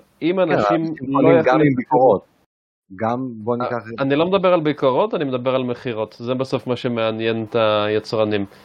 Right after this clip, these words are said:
Speaker 1: אם הם יראו שבשישים דולר המשחק לא מכניס, תאמין לי שלא משנה כמה הם, אה, בטוחים בעצמם, הם יורידו את המחיר. אבל של דבר, חברה רוצה שמשחק ימכור.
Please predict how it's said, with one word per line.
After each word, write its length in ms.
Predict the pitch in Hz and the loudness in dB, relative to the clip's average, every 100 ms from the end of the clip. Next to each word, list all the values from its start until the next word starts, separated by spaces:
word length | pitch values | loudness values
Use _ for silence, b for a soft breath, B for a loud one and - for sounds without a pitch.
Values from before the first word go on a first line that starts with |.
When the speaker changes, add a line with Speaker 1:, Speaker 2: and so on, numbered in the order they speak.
| B B - | B B -2
Speaker 1:
אם 160 | 127 | 0
הם 240 | 135 175 196 | 4 4 4
יראו 200 | 175 185 | 4 2
שבשישים 720 | 185 147 147 139 170 175 170 | 2 0 0 -2 0 0 2
דולר 320 | 160 170 160 | 4 4 4
המשחק 520 | 135 127 - 147 143 | 0 -2 -2 0 0
לא 120 | 147 143 | 2 2
מכניס, 600 | 131 147 175 262 - - b b _ | 0 0 0 0 -4 -18 b b _
תאמין 340 | 127 127 165 220 | 0 2 2 2
לי 100 | 247 | 0
שלא 1000 | 240 170 139 131 131 - - _ - 151 202 | 0 2 4 6 4 -2 -8 _ 0 2 4
משנה 340 | 226 202 190 185 | 2 2 0 -2
כמה 380 | 190 190 208 | 0 0 2
הם, 280 | 202 180 170 | 2 0 0
אה, 240 | 160 151 147 | 0 2 0
בטוחים 420 | 143 143 - 180 | -4 -6 -4 -4
בעצמם, 420 | 196 196 - 226 220 | -4 -4 -4 -2 -2
הם 120 | 139 | 0
יורידו 280 | 123 123 117 | -2 -2 -4
את 100 | 107 | -6
המחיר. 380 | 113 110 117 104 - _ _ _ _ _ _ _ _ - _ _ _ | -6 -6 -8 -10 -10 _ _ _ _ _ _ _ _ -20 _ _ _
אבל 200 | 156 170 | -4 -2
של 60 | 175 160 | -2 -2
דבר, 120 | 160 | -2
חברה 200 | 156 143 | -2 -2
רוצה 180 | 139 143 | -2 -4
שמשחק 400 | 143 123 131 131 | -6 -4 -6 -4
ימכור. 400 | 123 - 120 | -6 -2 -4